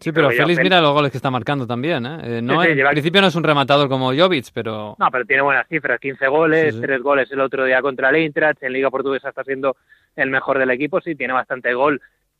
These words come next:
Speaker 2: pero Joao Félix es un futbolista más para jugar fuera del área, aunque en el área tenga gol, y, y son dos perfiles muy distintos.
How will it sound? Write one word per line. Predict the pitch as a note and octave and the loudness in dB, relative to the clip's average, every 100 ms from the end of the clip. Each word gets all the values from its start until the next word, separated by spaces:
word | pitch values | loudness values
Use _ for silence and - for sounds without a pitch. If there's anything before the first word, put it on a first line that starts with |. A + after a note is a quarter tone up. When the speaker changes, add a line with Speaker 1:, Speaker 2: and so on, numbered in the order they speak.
| _ _ | _ _
Speaker 2:
pero | D3+ D3 C#3+ C#3+ C#3 C3+ C3 C3+ | 0 2 4 4 4 2 2 2
Joao | C#3+ | 0
Félix | - D#3 D#3 D3 E3 | 0 0 0 -2 -8
es | C#3+ | -6
un | D#3 | -6
futbolista | D3+ C#3+ D3+ D3 - | -4 -2 0 0 -2
más | D3 D3 D#3+ - _ _ | 0 0 0 -4 _ _
para | D3+ C#3 | 0 0
jugar | C3 C#3 D3 C#3 | 0 0 0 0
fuera | D#3 D3 C#3+ | -2 0 2
del | C#3 | 4
área, | D3+ D#3+ E3+ F3+ | 2 2 2 2
aunque | D3 B2+ | 0 -4
en | B2+ | -2
el | A#2 | 0
área | C3 C#3 | 2 0
tenga | C3+ C3+ C3 | -2 -2 0
gol, | C#3+ E3+ - _ _ _ _ - | 0 0 -4 _ _ _ _ -8
y, | C#3+ B2+ A#2+ A2+ A#2+ A#2+ | -4 -2 -2 -2 -6 -10
y | |
son | - | -6
dos | C#3+ | -4
perfiles | C3+ C#3 C3+ B2 A#2 | -2 -2 -2 -2 -2
muy | A#2 | -6
distintos. | A2+ - C#3+ C3 G#2 | -8 -6 -10 -8 -12